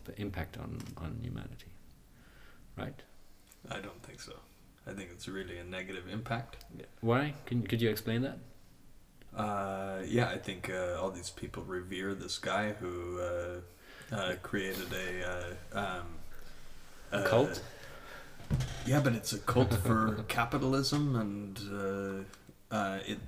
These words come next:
Speaker 2: the only thing that he's doing is saying that we need to make the best product so that, uh, people, like, buy it more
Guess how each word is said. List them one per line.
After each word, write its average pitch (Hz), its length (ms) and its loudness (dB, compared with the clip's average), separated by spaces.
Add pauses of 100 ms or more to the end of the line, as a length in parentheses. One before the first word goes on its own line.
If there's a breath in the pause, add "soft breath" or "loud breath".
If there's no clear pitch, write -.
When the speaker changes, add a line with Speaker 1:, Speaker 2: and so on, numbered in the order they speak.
(160)
Speaker 2:
the 113 140 8
only 120 200 8
thing 117 240 2
that 101 100 0
he's 98 160 -4
doing 120 260 6
is 92 120 -4
saying 92 240 -2
that 92 120 -4
we 104 160 4
need 101 200 0
to 95 60 -4
make 98 280 -4
the 98 60 -4
best 92 420 -2
product 101 400 2
so 92 200 -2
that, 90 360 -6
uh, 92 300 -4 (100)
people, 95 320 -4
like, 87 380 -4
buy 104 300 6
it 101 220 2
more 92 380 -4